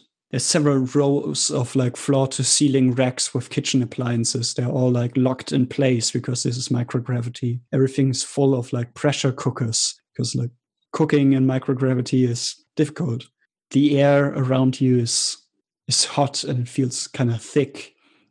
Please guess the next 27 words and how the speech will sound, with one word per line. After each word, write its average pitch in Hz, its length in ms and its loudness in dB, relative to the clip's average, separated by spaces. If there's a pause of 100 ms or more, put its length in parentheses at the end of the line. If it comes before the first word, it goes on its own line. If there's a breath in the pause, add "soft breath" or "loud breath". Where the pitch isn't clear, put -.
(100)
And 127 80 -8
you 117 80 -4
find 127 320 0
that, 120 160 -6
like, 120 160 -4
small 147 460 2
droplets 135 600 -2
of 127 220 -6
water 131 360 4
and 120 300 0
oil 135 400 2
are 139 140 -2
everywhere 131 640 0
that 120 160 -4 (180)
have - 180 -12
escaped 131 560 -2
from 120 500 -2 (180)
the - 60 0
devices 120 640 0
around 120 460 0
you. 120 320 0 (160)
It's - 140 -6
very 131 180 4
hard 131 300 -2
to 139 100 0
move 147 480 2
here. 135 480 2